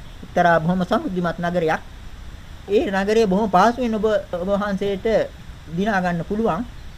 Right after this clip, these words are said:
කියලා කිව්වොත් ඔබ මොකද්ද කරන්නේ? එතකොට රජුරුව කියනවා, "ඒ නගරයත්, ඒ, ඒ ජනපදයත් මම මගේ රාජ්‍යයට යටත් විජිතයක් බවට පත් කරගන්නවා" කියලා.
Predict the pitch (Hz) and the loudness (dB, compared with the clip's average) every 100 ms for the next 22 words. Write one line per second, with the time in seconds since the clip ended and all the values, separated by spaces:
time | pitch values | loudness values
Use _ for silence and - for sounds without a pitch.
0 | - - 208 196 220 220 208 208 202 226 | -12 0 2 4 2 0 2 0 0 0
1 | 226 196 240 233 143 117 - - - 143 | 0 2 0 0 -2 -8 -14 -16 -12 -8
2 | 147 160 160 165 170 165 170 165 160 165 | -6 -4 -4 -2 -2 -2 -2 -4 -4 -2
3 | 143 127 135 147 165 175 - - 175 196 | -2 -2 -2 0 2 0 -4 -4 0 0
4 | 190 - - 175 190 180 151 175 196 196 | -2 -6 -6 -2 -2 -2 -2 -2 0 0
5 | 196 208 202 202 202 220 - - 185 196 | 2 0 0 -4 -2 -4 -6 -8 -4 -2
6 | 208 202 202 196 202 202 202 190 - 190 | 2 2 2 2 -2 0 -2 -2 -2 -2
7 | 196 208 185 190 190 185 180 180 180 - | -2 -4 -4 0 0 2 0 0 -2 -2
8 | 180 170 165 165 160 - - - | -4 -4 -6 -8 -10 -10 -10 -12